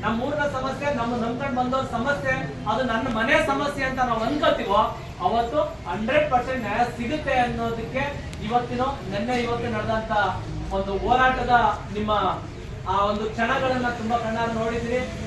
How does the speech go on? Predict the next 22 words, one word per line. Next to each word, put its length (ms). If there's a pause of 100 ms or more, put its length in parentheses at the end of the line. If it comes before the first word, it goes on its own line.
(120)
ರಾತ್ರಿ 320
ಪಾಪ 260
ಎಲ್ಲಾ 400
ಹೆಣ್ಮಕ್ಳು 460
ಕೂಡ 220 (280)
ಇಲ್ಲಿ 320 (260)
ಅಹೋರಾತ್ರಿ 640
ಮಲಗಿದ್ರು. 760
ನಿಮ್ಮೆಲ್ಲರ 500
ಪರಿಶ್ರಮದಿಂದ 880 (340)
ಇವತ್ತು 300
ಎಷ್ಟು 220
ಜನ 100
ಹೋರಾಟ 440
ಮಾಡ್ತಾ 340
ಬಂದಿದ್ರು 320
ಅದೆಲ್ಲದಕ್ಕೂ 640
ಕೂಡ 180 (640)
ರಾತ್ರಿ 440
ಎಲ್ಲ 260
ಅಹೋರಾತ್ರಿ 580
ಮಲಗಿದ್ರಲ್ಲ 480